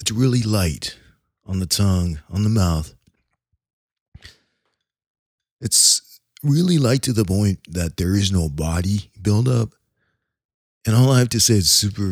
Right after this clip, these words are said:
friggin' refreshing because you could drink this like water.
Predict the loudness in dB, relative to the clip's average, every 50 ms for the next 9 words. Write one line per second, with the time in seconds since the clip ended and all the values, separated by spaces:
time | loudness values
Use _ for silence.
0 | -4 -6 -6 -4 -4 -2 -2 0 0 0 0 -2 -4 -6 -6 -4 -4 -4 -4 -4
1 | -2 0 0 0 0 -2 -2 -2 -2 -4 -2 -2 -2 -2 -2 -2 0 0 0 0
2 | 0 -2 _ _ -16 -6 -4 -2 0 0 -2 -2 -4 -6 -4 -4 -4 -6 -6 -12
3 | -18 -18 _ _ _ _ _ -12 -8 -6 -6 -6 -6 -8 -8 -10 -12 -14